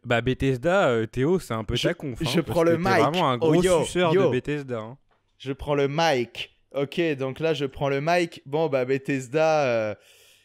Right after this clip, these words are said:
Speaker 2: ils ont essayé de se racheter une conduite après, euh,
Speaker 1: Ouais.
Speaker 2: Fallout. Donc, euh, Todd Howard, il est arrivé en mode très modeste. Il a fait sumimasen,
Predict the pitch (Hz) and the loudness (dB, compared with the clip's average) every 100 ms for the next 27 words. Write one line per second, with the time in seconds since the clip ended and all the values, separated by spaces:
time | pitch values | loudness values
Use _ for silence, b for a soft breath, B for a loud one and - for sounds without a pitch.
0 | b 135 123 139 131 143 127 143 135 139 | b -12 -4 -2 0 -2 -4 -4 -2 -2
1 | - 139 139 147 151 202 208 - _ - | -4 -8 -6 -6 -4 -4 -6 -14 _ -8
2 | 120 - 131 127 107 123 127 147 185 - | -6 -4 0 0 0 0 2 2 0 -6
3 | - 127 120 - 123 120 127 127 135 147 | -10 -8 -8 -4 -4 0 -2 0 0 0
4 | 139 123 120 123 127 123 135 123 123 123 | 0 -2 -2 -2 -4 -4 -2 -2 -6 -8
5 | - 143 135 127 131 131 175 170 - - | -8 -4 -2 -2 -2 0 -2 -4 -10 -12
6 | 127 120 - 123 - 131 127 127 127 - | -8 -8 -6 -10 -8 -12 -10 -6 -8 -4
7 | 147 139 113 | -6 -6 -10